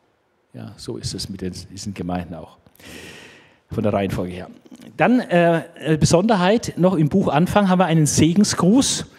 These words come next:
Das ist als solch nicht, nicht so besonders, das gibt's öfter. Aber die Ausgestaltung, der Inhalt dieses Segensgrußes ist, ist fantastisch, ist super. Ein, ein, ein toller, äh,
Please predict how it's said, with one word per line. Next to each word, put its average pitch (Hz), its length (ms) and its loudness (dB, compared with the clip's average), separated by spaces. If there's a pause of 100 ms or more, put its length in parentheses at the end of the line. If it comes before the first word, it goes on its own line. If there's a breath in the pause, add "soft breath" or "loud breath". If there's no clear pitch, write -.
(160 loud breath)
Das 160 140 -2
ist - 60 -6
als 143 120 -2
solch 135 300 0
nicht, 175 260 -6
nicht 170 160 -4
so 196 120 -2
besonders, 180 400 -4
das 147 100 -10
gibt's - 200 -8
öfter. 202 400 -4 (300 loud breath)
Aber 143 380 0
die 143 280 -8
Ausgestaltung, 160 640 0
der 135 120 -2
Inhalt 190 280 2
dieses 123 180 -6
Segensgrußes 117 760 -6
ist, - 140 -16
ist - 320 -12
fantastisch, 113 680 -8
ist 113 140 -12
super. 123 400 -8 (440 loud breath)
Ein, 113 200 -6
ein, 120 140 -8
ein 113 240 -8
toller, 147 540 0 (320 loud breath)
äh, 113 480 -6